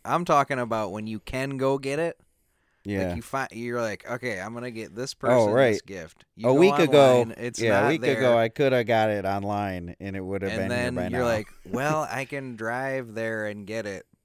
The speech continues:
Speaker 1: But then you do that game where you're like, "Is this just a throwaway gift, or is it worth me driving?" <laughs> Like,
Speaker 2: Yeah.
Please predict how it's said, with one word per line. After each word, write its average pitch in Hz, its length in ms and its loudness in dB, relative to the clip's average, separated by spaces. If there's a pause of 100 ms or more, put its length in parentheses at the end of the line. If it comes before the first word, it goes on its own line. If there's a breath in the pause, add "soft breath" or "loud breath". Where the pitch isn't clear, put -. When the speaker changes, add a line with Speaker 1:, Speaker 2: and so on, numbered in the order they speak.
Speaker 1:
But 113 240 -8
then 135 520 -8
you 120 200 -10
do 120 220 -8
that 107 260 -8
game 110 320 -14
where 107 140 -12
you're 98 180 -12
like, 85 380 -16 (1400)
"Is 101 220 -14
this 117 200 -12
just 123 300 -8
a 127 100 0
throwaway 120 600 -2
gift, 131 340 -6
or 113 160 -4
is 107 160 -6
it 107 160 -8
worth 101 300 -10
me 101 180 -10
driving?" 92 440 -8
<laughs> - 680 -20
Like, 165 180 -6
Speaker 2:
Yeah. 90 300 -2